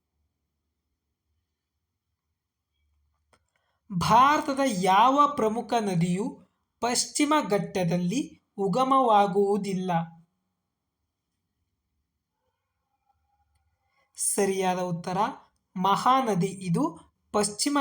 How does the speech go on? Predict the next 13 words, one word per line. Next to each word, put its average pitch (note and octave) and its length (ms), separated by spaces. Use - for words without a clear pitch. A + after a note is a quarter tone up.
ಘಟ್ಟದಲ್ಲಿ G3 720
ಉಗಮವಾಗುವುದಿಲ್ಲ. F#3 1500
ಕಾವೇರಿ F#3+ 540
ನದಿ, F3+ 460
ಗೋದಾವರಿ G#3 720
ನದಿ, F3+ 440
ಕೃಷ್ಣಾ A#3+ 460
ನದಿ, E3+ 500
ಈ G3 120
ಮೂರು B3+ 380
ನದಿಗಳು G3+ 760
ಪಶ್ಚಿಮ A#3 420
ಘಟ್ಟದಲ್ಲಿ F3+ 680